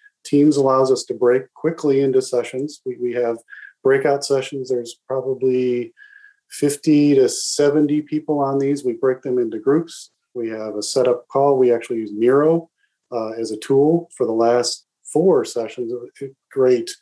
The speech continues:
Of here's an issue. Let's, we take an hour, hour and a half, get into the weeds, outcomes.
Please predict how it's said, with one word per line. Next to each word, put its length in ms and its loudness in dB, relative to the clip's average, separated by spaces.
Of 300 0
here's 220 2
an 120 4
issue. 500 -2
Let's, 280 -8
we 100 -6
take 220 0
an 100 2
hour, 480 0
hour 200 0
and 100 0
a 80 0
half, 240 -4
get 140 4
into 180 2
the 100 0
weeds, 540 0
outcomes. 800 0